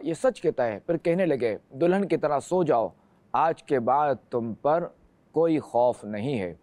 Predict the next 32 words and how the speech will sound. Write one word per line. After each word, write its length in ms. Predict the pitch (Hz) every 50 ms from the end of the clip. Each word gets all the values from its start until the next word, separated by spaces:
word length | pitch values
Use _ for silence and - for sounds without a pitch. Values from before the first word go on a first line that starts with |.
| _ _ _ _
سبحان 380 | - 120 107 87 120 127 123
اللہ، 320 | 113 104 104 107 104 92 - - -
دیکھا 220 | 117 127 - 143 135
آپ 160 | 120 95 101
نے، 140 | 104 95 85 82 - _ _ _ _ _ _ _ _ _ _
اللہ 180 | - 131 135 135 131 -
کریم 340 | - 127 135 156 175 180 175 -
احادیث 440 | 139 131 127 131 131 127 139 131 -
مبارکہ 600 | 147 127 120 113 101 117 117 117 113 - 151 151
کو 160 | 139 - 135 117
یاد 260 | 104 113 123 143 143 - -
کر 160 | 120 117 110
کے 180 | 104 - 135 147
دوسروں 360 | 135 107 113 110 - 123 120
تک 180 | 135 131 - -
پہنچانے 500 | 113 104 101 - - 113 113 113 117 113
والوں 360 | 95 95 95 98 101 101 101
کو 240 | - - 131 139 127 - _
کس 220 | 220 202 - - - _
قدر 340 | - 131 135 175 165 127 95 - _ _ _ _ _ _ _ _ _ _
انعامات 720 | 135 143 139 135 131 135 131 120 117 120 127 151 165 185 - -
اور 160 | 139 143 143 131 -
اعزازات 640 | 123 127 123 107 104 123 123 117 98 117 120 123 110 -
سے 100 | 156 156
نوازتا 540 | 135 110 104 110 123 127 117 - _ 101 87
ہے۔ 140 | 80 78 80 - _ _ _ _ -
حضرت 280 | 120 127 151 156 143
یعقوب 500 | 156 147 143 135 135 - - 160 156 143
بن 120 | 147 143 135
سفیان 420 | - 139 117 - 147 151 165 165
رحمۃ 300 | 147 131 113 135 131 110
اللہ 300 | 127 127 127 123 127 131